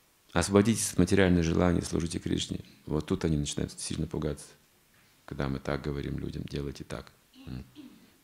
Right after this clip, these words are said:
Они, они думают, что это угроза материальному благополучию. Если я не буду думать о материальном благосостоянии, то это угроза. Я могу все потерять.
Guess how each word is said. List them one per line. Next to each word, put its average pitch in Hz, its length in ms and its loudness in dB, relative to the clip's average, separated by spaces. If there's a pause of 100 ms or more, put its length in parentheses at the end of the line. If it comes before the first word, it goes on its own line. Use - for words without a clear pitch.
(160)
Они, 80 420 -4 (180)
они 80 160 -2
думают, 95 280 2
что - 160 -6
это 78 160 -4
угроза 85 500 2 (540)
материальному 85 460 2
благополучию. 90 600 -2 (580)
Если - 200 -6
я 80 60 2
не 80 100 2
буду 85 280 0
думать 95 400 0 (960)
о 87 80 0
материальном 92 400 2
благосостоянии, 87 960 -2 (720)
то 69 80 -14
это 76 120 -10
угроза. 90 400 -2 (920)
Я 78 100 -6
могу 69 200 -2
все - 140 -2
потерять. 110 480 0